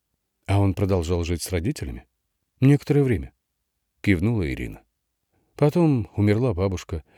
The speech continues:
и он стал обладателем собственной квартиры. Сюрприз для всех. Хотя не такой уж большой сюрприз, если задуматься.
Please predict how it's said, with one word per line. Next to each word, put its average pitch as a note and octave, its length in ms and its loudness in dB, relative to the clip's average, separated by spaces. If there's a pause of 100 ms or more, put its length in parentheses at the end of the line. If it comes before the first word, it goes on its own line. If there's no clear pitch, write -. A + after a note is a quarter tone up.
и G2+ 80 0
он C#3+ 160 2
стал A#2+ 320 -4
обладателем F2 600 -4
собственной D#2+ 460 -8
квартиры. C#2 500 -10 (640)
Сюрприз C#3+ 440 2
для C#3 140 0
всех. - 360 -8 (680)
Хотя D3+ 460 0
не A2+ 140 0
такой C3+ 300 -2
уж E2 60 -2
большой E2+ 380 -2
сюрприз, A2 480 -4
если D2+ 240 -8
задуматься. D2 580 -8